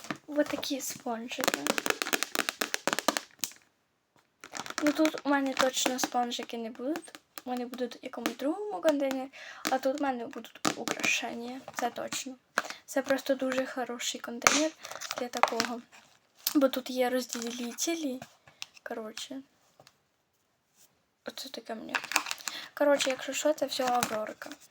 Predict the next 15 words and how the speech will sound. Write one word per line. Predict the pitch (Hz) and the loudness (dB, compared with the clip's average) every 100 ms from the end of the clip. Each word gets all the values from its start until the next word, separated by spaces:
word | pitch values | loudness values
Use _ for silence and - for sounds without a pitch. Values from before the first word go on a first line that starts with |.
| _ - _ - - - - - - - - - - - - - - - - - - - - - - 269 | _ -20 _ 2 2 0 -6 -14 -14 -18 -20 -20 -20 0 0 0 -12 2 4 4 -2 -16 -20 -10 -10 -2
Дальше | 277 285 330 - 359 294 - - - - | 2 2 4 2 4 2 0 -6 -8 -2
подруга | 285 269 277 262 | 2 4 2 -2
мені | 262 262 | -4 -8
такий | 254 - 269 | -8 -4 -2
же | 262 | -2
самий | - 254 240 240 | 0 0 -2 -4
гель | 233 262 | -4 -4
купила, | 302 381 - 339 311 | -4 -8 -2 2 2
як | 277 - - - - - | 2 -4 -4 0 0 -4
мама | 247 247 240 247 | -8 -4 -4 -4
з | 262 | -6
татом. | - 269 - 294 - - - - - - - - - | -6 -8 -8 -10 -10 -10 -10 -8 -8 -8 -10 -8 -2
Дальше | 285 302 - - - _ _ | 0 2 2 2 0 _ _
блиск. | 269 269 240 214 - - - - - - - - _ _ _ _ - - | -4 0 0 -2 -6 -6 -4 -6 -6 -8 -8 -10 _ _ _ _ -20 -12
Блиск. | 262 254 - - - | -12 -10 -14 -14 -18